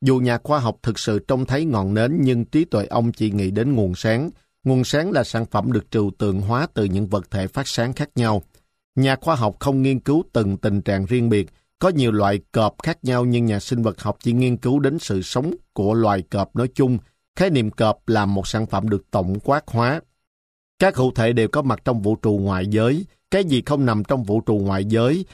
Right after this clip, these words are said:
là đối tượng của khoa học nhân văn. Thí dụ, sự kiện tâm lý của tâm lý học, biến cố của sử học, vân vân. Phân loại có hai cách. Phân loại theo đối tượng, có hai ngành, các khoa vật lý học, khảo về các hiện tượng vật chất,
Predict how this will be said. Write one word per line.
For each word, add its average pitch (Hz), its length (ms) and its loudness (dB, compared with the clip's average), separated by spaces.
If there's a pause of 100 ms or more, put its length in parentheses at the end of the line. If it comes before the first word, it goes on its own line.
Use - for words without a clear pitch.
là 113 200 2
đối 123 180 0
tượng 98 300 -2
của 107 160 -2
khoa 123 180 -4
học 104 220 -4
nhân 113 220 0
văn. 113 260 0 (260)
Thí 165 140 2
dụ, 104 340 2 (180)
sự 131 320 2
kiện 107 240 0
tâm 131 240 0
lý 131 380 2
của 101 160 -2
tâm 117 320 -2
lý 135 120 2
học, 107 220 0 (260)
biến 139 300 2
cố 151 260 0
của 151 140 -6
sử 113 200 -2
học, 101 220 -2 (120)
vân 113 140 0
vân. 113 220 2 (1120)
Phân 147 240 2
loại 98 280 2
có 139 180 0
hai 120 200 2
cách. 156 200 0 (360)
Phân 156 180 2
loại 107 220 2
theo 120 120 2
đối 127 160 2
tượng, 98 400 0 (260)
có 175 100 2
hai 135 200 0
ngành, 104 320 0 (320)
các 185 200 2
khoa 135 240 2
vật 104 260 -6
lý 139 140 0
học, 104 260 0 (220)
khảo 113 260 0
về 117 240 0
các - 240 -4
hiện 104 160 0
tượng 101 240 -2
vật 92 220 -6
chất, 180 160 0